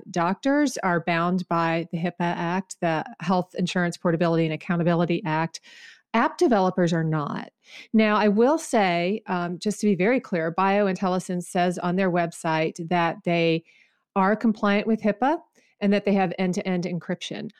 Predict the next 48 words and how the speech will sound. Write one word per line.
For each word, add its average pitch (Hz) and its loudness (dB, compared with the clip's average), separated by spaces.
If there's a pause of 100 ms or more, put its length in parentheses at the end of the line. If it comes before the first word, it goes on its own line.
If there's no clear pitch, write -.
(200)
on 180 0
their 160 2 (120)
device, 165 -4
their 170 -4
bio 160 -2
button. 160 -4
But 226 2
I 226 2
do 311 2
think 427 0
it 359 4
raises 240 4
a 202 2
really 185 2
interesting 202 -2
larger 170 -2
question 170 -6
about 156 -2
contact 208 -2
tracing, 170 0
about 165 -2 (460)
putting 247 2
our 220 4
health 196 2
data 190 2
into 196 0
these 180 0
devices, 190 0
into 175 -6
these 170 -6
apps. 190 -2 (100)
And, 165 -2
you 196 0
know, 170 0
once 269 0
it's 330 0
out 196 2
there, 180 -2
it's 175 -6
out 170 -4
there, 165 -8
right? 175 2 (440)
And 180 2
hopefully 208 2
they 247 4
never 226 2
get 214 -2
hacked. 208 -2